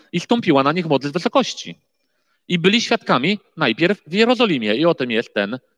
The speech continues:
fragment i ten w ogóle rozdział. W ten sposób dochodzimy do ostatnich dwóch wersów i do pytania: „No i co z tego?” Uwielbiam ten moment,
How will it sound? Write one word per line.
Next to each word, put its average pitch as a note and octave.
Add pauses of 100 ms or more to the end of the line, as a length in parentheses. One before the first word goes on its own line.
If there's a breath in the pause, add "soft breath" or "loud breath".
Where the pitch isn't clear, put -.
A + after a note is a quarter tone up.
(120)
fragment C3+
i D3+
ten D#3
w D#3
ogóle C#3
rozdział. A2 (1300)
W -
ten D#3
sposób F#3
dochodzimy D#3+
do C#3
ostatnich E3
dwóch A#2+
wersów C3+ (320 soft breath)
i C#3+
do E3
pytania: A#2+ (340)
„No B2
i D#3+
co A2
z -
tego?” G#2 (680)
Uwielbiam A#2+
ten A2+
moment, G#2+